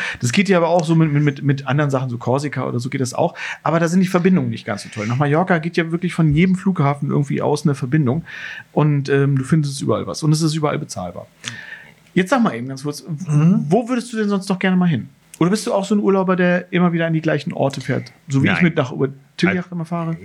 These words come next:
Speaker 2: Ja und jein.
Speaker 1: Mhm.
Speaker 2: Also wir fahren die letzten zehn Jahre, glaub ich, oder, oder elf Jahre fahren wir immer nach Dänemark.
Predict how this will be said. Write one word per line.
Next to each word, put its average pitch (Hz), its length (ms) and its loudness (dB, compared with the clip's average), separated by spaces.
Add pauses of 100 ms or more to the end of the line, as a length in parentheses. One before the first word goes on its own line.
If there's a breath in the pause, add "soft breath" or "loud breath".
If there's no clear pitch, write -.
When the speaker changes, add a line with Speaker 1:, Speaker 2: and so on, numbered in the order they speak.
(200)
Speaker 2:
Ja 143 460 0
und 131 340 -8
jein. 139 540 0 (160)
Speaker 1:
Mhm. 151 160 2
Speaker 2:
Also 127 120 2
wir 127 260 0
fahren 143 260 -2
die 127 40 -6
letzten 135 280 -4
zehn 123 180 2
Jahre, 120 300 2
glaub 113 160 -2
ich, 107 160 -6
oder, 98 240 0
oder 85 220 -4 (340)
elf 113 260 -2
Jahre 98 280 -2
fahren 98 340 -2
wir 98 180 2
immer 98 200 2
nach 87 100 -4
Dänemark. 71 320 -6